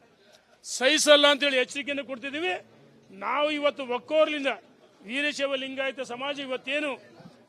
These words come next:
ಸವಲತ್ತುಗಳು ಕೇಂದ್ರ ಸರ್ಕಾರ ಇರೋದು ರಾಜ್ಯ ಸರ್ಕಾರ ಸವಲತ್ತುಗಳು ಸಿಗಬೇಕು ಮತ್ತು ಸಹಜವಾಗಿ ಯಡಿಯೂರಪ್ಪ ನಮ್ಮ ನಾಯಕ ಅಂತ ನಾವೆಲ್ಲ ಒಪ್ಕೊಂಡಿದ್ದೀವಿ.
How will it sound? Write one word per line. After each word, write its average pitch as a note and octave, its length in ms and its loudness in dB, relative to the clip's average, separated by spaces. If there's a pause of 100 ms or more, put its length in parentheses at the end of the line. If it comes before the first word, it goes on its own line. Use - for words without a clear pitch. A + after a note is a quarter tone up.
(120)
ಸವಲತ್ತುಗಳು C4+ 560 2 (160)
ಕೇಂದ್ರ C4+ 260 0
ಸರ್ಕಾರ C4 400 0
ಇರೋದು D4+ 320 2
ರಾಜ್ಯ C#4+ 180 0
ಸರ್ಕಾರ C4+ 300 0
ಸವಲತ್ತುಗಳು C4 520 -2
ಸಿಗಬೇಕು D4 420 -4 (640)
ಮತ್ತು D#4 200 -2
ಸಹಜವಾಗಿ D#4 560 8
ಯಡಿಯೂರಪ್ಪ D4 360 2
ನಮ್ಮ C#4 260 2
ನಾಯಕ C#4 200 2
ಅಂತ C4+ 120 -2
ನಾವೆಲ್ಲ C4+ 300 2
ಒಪ್ಕೊಂಡಿದ್ದೀವಿ. B3 680 0